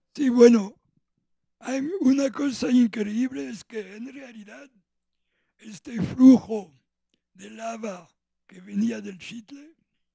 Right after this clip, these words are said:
llegó hasta un lugar donde había un lago, ¿no? Y entonces es extraordinario, hay lavas almohadillas. Pero,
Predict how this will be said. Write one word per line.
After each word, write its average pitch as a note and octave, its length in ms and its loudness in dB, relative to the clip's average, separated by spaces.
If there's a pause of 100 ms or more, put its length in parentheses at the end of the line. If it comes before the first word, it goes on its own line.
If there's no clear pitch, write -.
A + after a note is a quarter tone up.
(720)
llegó C#4 640 4
hasta C#4 560 -12 (1040)
un A3 120 -20
lugar B3+ 380 -16 (440)
donde A3 220 -10
había A3 280 -12
un G3+ 180 -10
lago, A3+ 400 -18
¿no? A#3+ 120 -20 (920)
Y A3+ 140 -14
entonces C#4+ 420 -12
es - 220 -20
extraordinario, B3 1200 -14 (180)
hay G#3+ 180 -20
lavas B3+ 640 -20 (140)
almohadillas. G#3 1080 -20 (640)
Pero, F4 540 -6